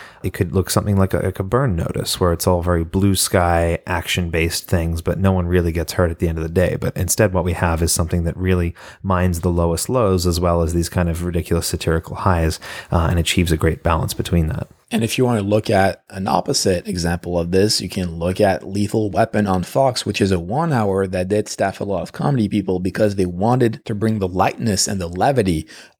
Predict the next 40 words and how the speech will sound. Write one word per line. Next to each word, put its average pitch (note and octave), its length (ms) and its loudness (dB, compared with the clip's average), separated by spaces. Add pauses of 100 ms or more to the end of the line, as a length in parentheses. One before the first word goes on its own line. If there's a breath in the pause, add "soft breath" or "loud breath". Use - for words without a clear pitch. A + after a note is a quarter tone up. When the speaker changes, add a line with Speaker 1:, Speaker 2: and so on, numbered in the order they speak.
Speaker 2:
of A2 240 4
the G2 100 2
feature F#2 340 0
films F#2+ 440 0 (120)
into G#2 380 2
the E2+ 160 2
series, A2+ 420 2
which G2+ 160 -2
is G#2 120 2
admittedly G#2 480 4
a F2+ 40 2
pretty F2 280 -4
classic E2+ 600 0 (240 loud breath)
cop F#2+ 360 0
action E2+ 400 -2
procedural F2 680 -4 (100)
on E2+ 180 -4
Fox. F2 560 2 (320 loud breath)
And G2+ 140 0
so G#2+ 100 2
they G2 140 4
really A2+ 440 2
wanted G#2 380 2
to - 80 -2
contrast F#2+ 560 -2
that F2+ 260 2
with F#2 300 2 (200 loud breath)
some F#2 280 -2
levity F#2+ 400 0
in G2 80 0
the F#2 100 -4
dialogue F#2+ 720 0
and F2 260 -4
in F2 180 -4
the F2+ 160 -6
interactions F#2+ 500 0
with E2 100 0
the E2+ 80 -2
characters. A#2+ 460 2 (340 loud breath)
And A2 240 4